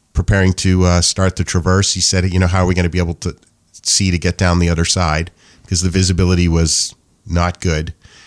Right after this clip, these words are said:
Uh, and he said, "We're, we're gonna be okay." And, and James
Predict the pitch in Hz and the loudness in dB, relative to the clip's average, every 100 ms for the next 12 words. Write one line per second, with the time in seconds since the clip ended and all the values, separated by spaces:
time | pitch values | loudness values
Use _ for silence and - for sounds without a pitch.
0 | - _ _ _ 80 80 82 80 - 90 | -20 _ _ _ -8 -4 -2 -2 0 0
1 | 92 - 92 87 90 90 87 82 90 85 | 2 2 0 0 -2 -2 -2 0 2 2
2 | 82 - 85 - - _ _ - 90 87 | 0 -2 -6 -8 -20 _ _ -6 0 0
3 | 85 87 90 80 95 92 98 101 - - | 0 0 0 0 2 2 4 2 2 -2